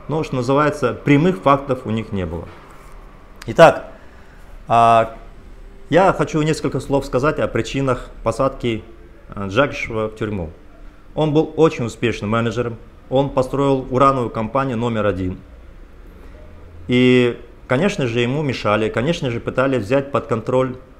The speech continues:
эту национальную компанию. Но это очень интеллектуальная компания была. И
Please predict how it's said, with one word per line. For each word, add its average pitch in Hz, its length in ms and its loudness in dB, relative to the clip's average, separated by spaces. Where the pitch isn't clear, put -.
эту 120 220 -4
национальную 117 560 -4
компанию. 107 640 -4
Но 147 460 0
это 135 240 2
очень 165 540 0
интеллектуальная 123 840 0
компания 107 500 -2
была. 92 340 -2
И 113 640 -2